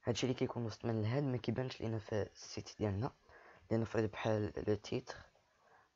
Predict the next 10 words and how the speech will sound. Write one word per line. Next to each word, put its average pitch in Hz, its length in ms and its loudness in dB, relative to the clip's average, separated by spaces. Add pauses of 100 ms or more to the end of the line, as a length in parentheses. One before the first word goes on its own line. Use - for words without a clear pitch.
(200)
هو 101 340 2 (180)
تايتل، 117 420 -2 (1120)
هو 113 140 6
اللي 117 100 6
كيكون 117 340 0
في 107 100 -6
الفوق، 127 380 4 (640)
في - 120 -20
الفوق 113 360 2
كاع 98 360 2